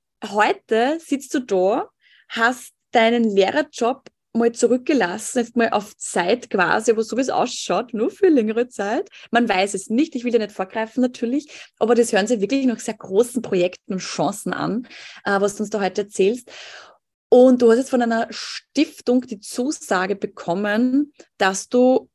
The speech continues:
bei Erna on Board bist und ein, eine Idee praxistauglich weiterentwickeln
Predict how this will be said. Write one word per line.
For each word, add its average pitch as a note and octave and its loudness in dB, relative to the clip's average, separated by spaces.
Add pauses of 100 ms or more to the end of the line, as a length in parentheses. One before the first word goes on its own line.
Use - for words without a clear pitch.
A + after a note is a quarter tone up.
(160)
bei - 0
Erna F#3+ -2
on A3 -2
Board - -2
bist A#3 -4
und G#3+ -4
ein, G3 -2
eine G3 0
Idee F#3+ -2
praxistauglich G#3 -4 (280)
weiterentwickeln G#3+ -2